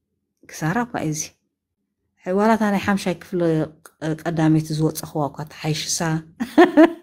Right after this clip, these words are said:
እታ ዲፕሎም፣ እታ ዲፕሎም ሕዝናያ መፂና ንዝኽንጥቃዕ ኢና። እታ እስካብ ሻምናይ ክፍሊ ዘሎ ቀዳማይ፣ ቀዳማይ ዲና ንወፅእ ነበርና። ዋላ ገለ በለ። ነይ፣ ኖ፣ ክስታይ እምበር።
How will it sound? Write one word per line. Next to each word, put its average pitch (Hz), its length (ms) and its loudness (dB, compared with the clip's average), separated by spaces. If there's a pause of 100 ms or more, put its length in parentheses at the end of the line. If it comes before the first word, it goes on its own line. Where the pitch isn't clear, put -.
(300)
እታ - 180 -2 (100)
ዲፕሎም፣ 254 360 0 (180)
እታ - 140 -16 (120)
ዲፕሎም 240 400 -2 (320)
ሕዝናያ 226 580 2
መፂና 233 400 -2
ንዝኽንጥቃዕ 214 640 -2
ኢና። 208 140 -4 (160)
እታ 214 140 -4 (560)
እስካብ - 360 -2
ሻምናይ 233 380 0
ክፍሊ 202 260 -10
ዘሎ 180 300 -2
ቀዳማይ፣ 185 380 -2
ቀዳማይ 185 400 -4
ዲና 190 220 2
ንወፅእ 175 380 -4
ነበርና። 196 380 0
ዋላ 196 220 0
ገለ 180 260 -2
በለ። 262 180 -6 (3500)
ነይ፣ 277 300 6 (360)
ኖ፣ 220 100 2 (260)
ክስታይ 330 360 0
እምበር። 196 300 2